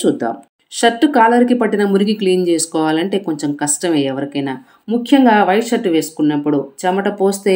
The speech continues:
ఆ చెమట మురికంతా కూడా కాలర్ పైన నల్లగా పేరుకొని క్లీన్ చేసుకోవాలంటే కొంచెం కష్టం. వాషింగ్ మిషన్లో వేసుకుని శుభ్రం చేసుకున్నా కొంచెం నల్లగా అయితే ఉంటుంది కాలర్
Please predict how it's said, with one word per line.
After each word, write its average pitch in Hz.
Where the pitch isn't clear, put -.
ఆ -
చెమట 190
మురికంతా 170
కూడా 190
కాలర్ 185
పైన 180
నల్లగా 170
పేరుకొని 170
క్లీన్ 175
చేసుకోవాలంటే 160
కొంచెం 143
కష్టం. 143
వాషింగ్ 190
మిషన్లో 214
వేసుకుని 202
శుభ్రం 180
చేసుకున్నా 185
కొంచెం 196
నల్లగా 190
అయితే 196
ఉంటుంది 147
కాలర్ 151